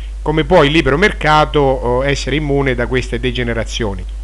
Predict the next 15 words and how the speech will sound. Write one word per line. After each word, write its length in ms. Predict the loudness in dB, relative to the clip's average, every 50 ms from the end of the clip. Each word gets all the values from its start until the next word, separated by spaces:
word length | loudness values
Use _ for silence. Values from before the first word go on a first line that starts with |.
| -8 -8 -8
Se 240 | -8 -8 -6 -4 -2
noi 240 | 2 2 4 4 4
smantelliamo 720 | 2 0 -2 -2 -2 -4 -2 0 2 2 2 2 2 0
lo 100 | 0 -2
Stato 800 | -4 -4 0 2 4 4 4 4 2 0 -2 -2 -4 -4 -4 -4
sovrano, 840 | -6 -6 -4 -4 -2 0 2 2 2 2 2 0 2 2 2 2 0 -2 -8 -8 -8 -8 -8
sovrano 720 | -6 -6 -4 -4 -2 0 0 0 2 0 0 -2 -2 -4 -6
dal 160 | -6 -6 -6
punto 220 | -6 -6 -6 -4
di 40 | -6
vista 200 | -6 -6 -6 -6
monetario, 480 | -4 -4 -4 -2 0 2 2 2 2 0
economico, 640 | -2 0 0 0 0 0 0 -2 -2 -4 -4 -6 -8 -8
eh, 140 | -8 -8 -6 -4 -4
industriale, 1080 | -2 -2 0 -2 -2 -4 -4 -2 0 2 4 4 4 4 4 2 2 0 -2 -2 -2